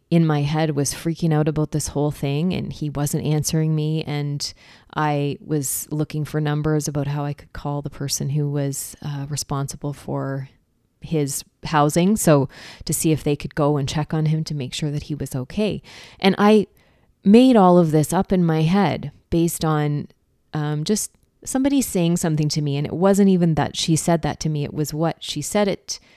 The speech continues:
to me, and then I made it mean that I, I wasn't in contact with him enough. I hadn't heard from him in a while.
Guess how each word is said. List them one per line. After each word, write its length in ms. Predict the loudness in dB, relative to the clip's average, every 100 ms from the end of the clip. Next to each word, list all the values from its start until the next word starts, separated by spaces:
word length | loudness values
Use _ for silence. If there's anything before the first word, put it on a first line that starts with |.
| _ -8
to 200 | 0 2
me, 220 | 2 0
and 180 | -4 -4
then 200 | -4 -4
I 200 | -4 -2
made 240 | 0 -2 -4
it 80 |
mean 500 | -4 -6 -4 -8 -12 -10
that 140 | -10
I, 260 | -8 -8 -8 -4
I 100 | -2
wasn't 320 | -2 -4 -4
in 120 | -6
contact 540 | -6 -4 -2 -2 -4 -4
with 160 | -6
him 160 | -4 -2
enough. 420 | -2 -4 -6 -14 _ -20 -20 _
I 80 | -10
hadn't 300 | -4 -2 -2
heard 220 | 0 0
from 200 | 0 -4
him 440 | 0 0 0 -2 -6 _ _ -20 _ _ -6
in 380 | -2 -2 -2 -2
a 80 | -2
while. 640 | 2 2 2 2 2 -2